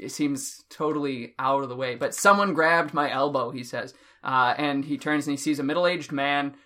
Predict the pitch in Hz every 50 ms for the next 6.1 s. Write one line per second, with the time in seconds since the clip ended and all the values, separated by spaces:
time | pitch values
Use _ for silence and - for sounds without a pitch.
0 | _ _ - 139 139 139 143 - - 156 156 151 147 147 - - 147 139 135 131
1 | 131 131 131 - 143 135 127 - _ _ - 135 127 127 123 135 127 127 123 123
2 | 131 135 139 135 131 - - - _ _ - - - 202 202 208 202 202 196 190
3 | - 175 160 151 - - - - 208 208 208 208 190 190 190 185 185 185 196 196
4 | 170 190 185 - - 180 185 190 180 - - 151 139 131 127 151 156 160 156 156
5 | 143 123 127 - 147 156 143 131 - 151 151 147 147 147 135 143 131 123 135 131
6 | 135 139